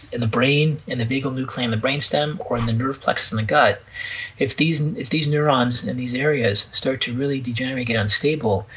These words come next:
then the resting membrane potential gets really close to threshold, and then they spontaneously fire. And, um, we, we see, um, things like nausea with everything they do.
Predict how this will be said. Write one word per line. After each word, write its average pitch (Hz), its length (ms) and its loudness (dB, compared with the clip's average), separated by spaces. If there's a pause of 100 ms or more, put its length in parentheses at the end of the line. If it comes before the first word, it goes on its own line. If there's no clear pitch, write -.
(280)
then 139 100 -4
the 127 160 2
resting 151 260 4
membrane 143 280 2
potential 131 320 -2
gets 120 200 0
really 139 280 0
close - 280 -4
to - 140 -4
threshold, - 640 2 (180)
and 123 100 -6
then 123 80 -2
they 123 100 0
spontaneously 123 680 -2
fire. - 440 0 (640)
And, 120 500 2 (220)
um, 110 400 0 (600)
we, 135 280 -4
we 131 100 -4
see, 151 480 2 (200)
um, 120 480 0 (540)
things 135 500 0
like 117 280 2
nausea 143 560 6
with 120 240 0
everything 139 500 0
they 113 120 -2
do. 113 300 -2